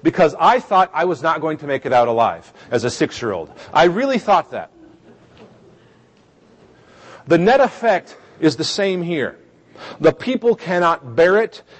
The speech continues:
and they plead, Exodus twenty, "Do not let God speak to us, or we will die." If even an air, an animal touched the mountain, just barely touched it,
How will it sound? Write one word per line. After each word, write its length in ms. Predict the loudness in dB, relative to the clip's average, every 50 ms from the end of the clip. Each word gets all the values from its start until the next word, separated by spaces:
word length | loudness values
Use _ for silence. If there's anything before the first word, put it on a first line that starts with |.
| -6
and 180 | -2 0 2 2
they 120 | 2 2
plead, 500 | 0 -2 -8 -8 -6 -4 -4 -4 -4 -4 -4
Exodus 480 | -4 -4 -4 -4 -6 -6 -4 -6 -8
twenty, 400 | -8 -6 -4 -2 -2 -2 -4 -6 -8 -14 -20 -18 -16 -8 -2
"Do 260 | 2 2 2 2 2
not 380 | 2 2 0 0 -2 -4 -6 -6
let 380 | -2 -2 0 0 -2 -4 -4
God 300 | -2 0 2 2 0 -2
speak 520 | -6 -12 -16 -16 -12 -8 -8 -8 -8 -6 -6
to 180 | -2 0 4
us, 380 | 4 4 4 2 -2 -8 -12 -14 _ _ _
or 220 | -2 2 4 4 4
we 160 | 4 2 2
will 160 | 2 2 2
die." 480 | 2 2 2 2 2 2 0 -4 -6 -12 -20 -20 -18 -2 0
If 180 | 0 0 0
even 260 | 0 0 2 2 2
an 120 | 2 0 -2
air, 320 | -2 -2 -2 -2 -2 -4 -6 -6 -4
an 120 | -2 -2
animal 460 | 0 0 0 2 2 2 2 0 0
touched 540 | -2 -6 -8 -6 -6 -6 -8 -12 -18 -8 -4
the 100 | -4 -4
mountain, 500 | -2 0 0 2 2 0 -2 -6 -8 -6
just 160 | -6 -6 -6 -8 -12 -4 0
barely 380 | 2 4 4 4 2 0 -2
touched 420 | -8 -10 -10 -10 -10 -10 -6 -2 0
it, 300 | 0 0 -2 -6 -20